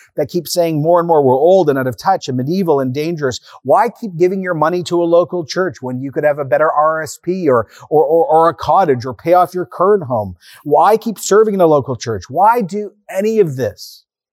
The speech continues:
Well, the answer is, most of us will never see the results or reap the rewards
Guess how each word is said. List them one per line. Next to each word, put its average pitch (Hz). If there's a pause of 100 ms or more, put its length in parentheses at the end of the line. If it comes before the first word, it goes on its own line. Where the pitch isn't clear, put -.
(600)
Well, 120
the 139
answer 120
is, - (1080)
most 185
of 143
us 139
will 127
never 156
see 170
the 151
results 113
or 123
reap 151
the 135
rewards 117